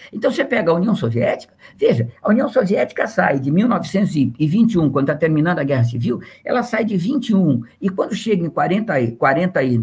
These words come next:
quarenta e três, quarenta e quatro, quarenta e cinco, durante a Segunda Guerra Mundial, ela já é a segunda potência mundial. Ela desenvolveu as forças produtivas de uma forma bárbara.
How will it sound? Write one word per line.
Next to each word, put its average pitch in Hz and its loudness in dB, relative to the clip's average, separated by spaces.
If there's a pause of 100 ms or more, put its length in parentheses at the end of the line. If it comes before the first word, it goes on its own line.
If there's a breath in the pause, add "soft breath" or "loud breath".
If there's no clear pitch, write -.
(140)
quarenta 156 0
e 131 -2
três, 175 0
quarenta 147 0
e 127 -2
quatro, 175 -2
quarenta 143 0
e 117 -2
cinco, 226 -6
durante 190 -2
a 180 -4
Segunda 160 -6
Guerra 147 0
Mundial, 135 -2 (180 loud breath)
ela - -2
já 277 -2
é 277 2
a 254 0
segunda - -6
potência - -4
mundial. 170 -6 (220 loud breath)
Ela 302 -4
desenvolveu 240 0
as 202 -4
forças 190 -2
produtivas 170 -4
de 196 -6
uma 262 -4
forma - -4
bárbara. - -4